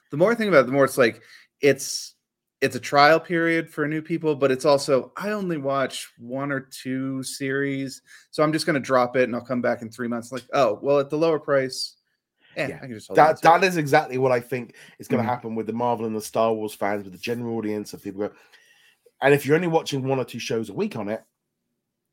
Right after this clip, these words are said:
Speaker 2: the ad tier or the ad, you might put up with an ad at the beginning, at the end. Um, but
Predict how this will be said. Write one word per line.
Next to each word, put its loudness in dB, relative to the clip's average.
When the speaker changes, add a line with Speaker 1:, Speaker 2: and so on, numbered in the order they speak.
Speaker 2:
the -2
ad 6
tier -6
or -6
the 2
ad, 2
you -4
might 0
put -4
up 0
with -4
an -6
ad -2
at -8
the -8
beginning, -8
at -10
the -8
end. -4
Um, -6
but 2